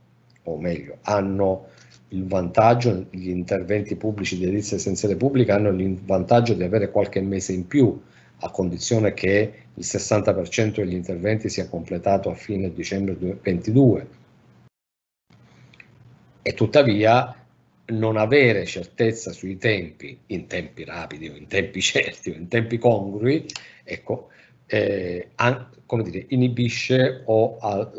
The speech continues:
rallenta la programmazione. L'altro è quello appunto degli abusi, anche qui siamo d'accordo che bisogna in qualche modo o, eh, come dire, razionalizzare o, ehm,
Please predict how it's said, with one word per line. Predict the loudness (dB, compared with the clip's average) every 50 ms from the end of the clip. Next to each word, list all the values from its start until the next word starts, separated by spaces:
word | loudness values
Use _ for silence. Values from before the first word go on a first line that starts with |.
| -6 -2
rallenta | 2 2 2 2 2 0 0 2 0 0
la | 0 0
programmazione. | -4 -6 -6 -6 -6 -6 -8 -12 -14 -16 -18 -18 -18 -20 -20 _ _ _ _ _ _ _ _ -20 -20 -20 _ _ -20 -20 -20 _ _
L'altro | 8 8 8 8 8 4
è | 4
quello | 6 6 6 6
appunto | 4 2 -6 -6 -6 -6
degli | -6 -6 -6 -6
abusi, | -8 -8 -8 -10 -10 -10 -12 -8 -4 -4 -4 -4 -6 -12 _
anche | -10 -10 -10 -10 -12 -14 -8
qui | _ -4 -4 -4 -6
siamo | -8 -10 -10 -10 -10 -14
d'accordo | -16 -16 -18 -6 -2 -2 -2 -2 -4 -8 -16 -18 -12
che | -6 -4 -4 -4 -4 -6 -12 -20 _ _ _ _ _ _ _ _
bisogna | _ -8 -8 -8 -4 0 0 0 2 0 -2 -2 -4 -6 -14 -18 -20 _
in | _ -2 -2 2
qualche | 4 4 4 4 2 -2 -2
modo | -2 2 4 6 6 6 6 4 2 0 0 -2 -8 -20 -20 _ _ _ _ _ _ _
o, | _ 6 6 8 6 6 2 -4 -14 -18 _ _ _ _ _ _
eh, | _ 0 2 2 2 0 -2 -4
come | -6 -6 -6 -4
dire, | -4 -4 0
razionalizzare | 2 2 2 2 0 0 2 2 2 0 -4 -2 2 4 6 8 6 6 4 2 0
o, | 0 4 6 8 8 8 6 4 0 -10 -14 -20 _ _ _
ehm, | _ -2 0 2 2 2 0 -2 -2 -2 -2 -2 -2 -2 -2 -4 -4 -6 -8 -8 -10 -12 -12 -12 -14 -14 -14 -16 -16 -18